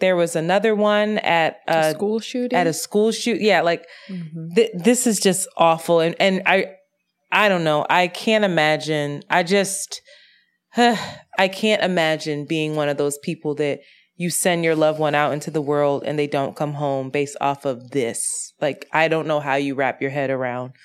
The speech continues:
Speaker 1: around that. And I also want to acknowledge the man who basically saved a lot more lives by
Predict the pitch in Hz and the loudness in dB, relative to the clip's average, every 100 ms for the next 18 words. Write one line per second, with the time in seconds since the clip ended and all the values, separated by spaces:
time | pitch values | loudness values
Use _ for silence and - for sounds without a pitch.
0 | - - - _ _ - 160 147 139 139 | -20 -20 -20 _ _ -2 0 0 0 0
1 | 135 135 - 160 160 - 160 160 147 165 | 0 0 0 -2 -2 -2 0 4 2 2
2 | - 175 160 156 151 - - 160 139 143 | 2 2 2 0 -2 -6 -4 -2 0 0
3 | 156 147 151 147 143 - 147 156 147 143 | 0 2 2 0 -2 -8 -4 -2 -2 -2
4 | - 151 147 147 151 151 147 160 147 139 | -4 -2 0 2 0 -2 -4 -2 -2 -2
5 | 135 139 - _ _ _ _ _ _ _ | -4 -8 -16 _ _ _ _ _ _ _
6 | _ _ _ 147 185 392 320 208 180 165 | _ _ _ 0 2 2 0 0 0 0
7 | 143 - 196 196 196 165 160 160 147 160 | -2 0 2 2 2 2 4 2 0 0
8 | 151 147 151 147 143 - 147 139 139 139 | 0 2 2 2 -2 0 2 2 2 -2